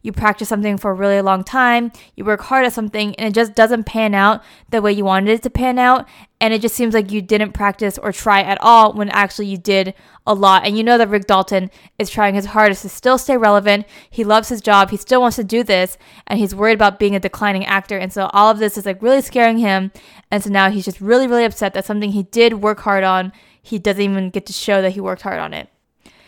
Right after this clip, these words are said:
And so the last segment of this episode would be called Ranking. And I do not give movies a numerical ranking.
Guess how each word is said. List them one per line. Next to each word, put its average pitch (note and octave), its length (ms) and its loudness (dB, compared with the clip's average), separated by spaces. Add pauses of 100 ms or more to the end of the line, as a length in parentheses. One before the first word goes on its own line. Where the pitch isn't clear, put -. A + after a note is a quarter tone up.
(260)
And A#3+ 120 0
so C#4 80 -6
the B3+ 100 4
last A3+ 300 4
segment A3+ 320 2
of G#3+ 80 -2
this G#3+ 100 -8
episode G#3 500 -4
would G3+ 120 -10
be G#3 100 -8
called G3 400 -2
Ranking. G3 540 -2 (560)
And G3+ 440 2 (360)
I G#3+ 80 4
do A3 120 -4
not B3+ 220 4
give D4 160 0
movies A#3 480 -2
a G#3 60 -2
numerical G#3 440 0
ranking. A3 560 0